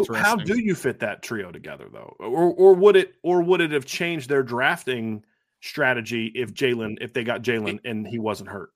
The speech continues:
Speaker 1: It, it would have changed their drafting strategy. I don't think, I don't think you draft a linebacker at twelve if you have a healthy Leighton Vander Esch and a healthy Jalen Smith, right? Like, I just don't know if you,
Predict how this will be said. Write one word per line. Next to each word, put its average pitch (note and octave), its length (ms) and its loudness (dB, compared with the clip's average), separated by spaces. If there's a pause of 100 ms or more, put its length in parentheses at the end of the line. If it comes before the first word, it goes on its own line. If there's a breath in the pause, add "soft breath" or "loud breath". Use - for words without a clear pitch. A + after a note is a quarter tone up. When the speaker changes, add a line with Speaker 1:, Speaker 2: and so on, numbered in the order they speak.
(220)
Speaker 1:
It, F3 180 -4
it G3 80 0
would F#3+ 120 4
have C#3 100 0
changed A#2+ 280 -6
their G#2 80 -10
drafting G2 420 -14
strategy. G2+ 360 -12
I C3+ 60 -2
don't C#3 140 -2
think, C3+ 160 -4
I D3+ 60 -2
don't D#3+ 180 0
think D3 140 -2
you C#3 80 0
draft C3 340 -2
a - 20 -8
linebacker B2 560 -4
at G#2 80 -10
twelve A2+ 400 -2
if A2 140 -12
you A#2 100 -6
have A2 140 -4
a G#2 60 -8
healthy A#2 360 -6
Leighton A#2 300 -8
Vander A2 340 -6
Esch G#2+ 240 -8
and G2+ 100 -10
a G2+ 60 -12
healthy G#2+ 320 -8
Jalen G2 320 -10
Smith, - 440 -10
right? A2 240 -8
Like, G#2+ 120 -10
I A2 60 -6
just A2+ 180 -12
don't G#2 200 -10
know G2+ 120 -8
if G2 140 -12
you, G2+ 160 -10